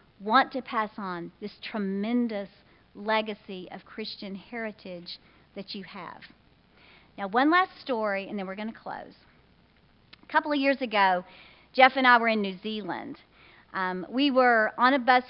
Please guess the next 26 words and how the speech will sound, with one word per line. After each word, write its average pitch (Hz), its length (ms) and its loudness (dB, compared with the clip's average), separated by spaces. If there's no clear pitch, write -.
tour, 202 520 -4
and 214 420 -4
we 240 200 -4
were 226 220 -2
approaching 254 920 0
Queenstown, 285 960 -2
New 226 240 -6
Zealand, 185 520 -8
which 262 140 0
has 285 220 6
the 302 80 4
motto, 233 840 6
or 214 60 -12
the 233 140 -6
slogan 254 400 6
of 208 100 -2
being 220 280 -2
the 202 180 -10
adventure 277 680 -2
capital 233 760 -2
of 190 140 -10
the 208 80 -8
world. 180 500 -12
Our 240 240 4
tour 370 260 -2
bus 220 340 2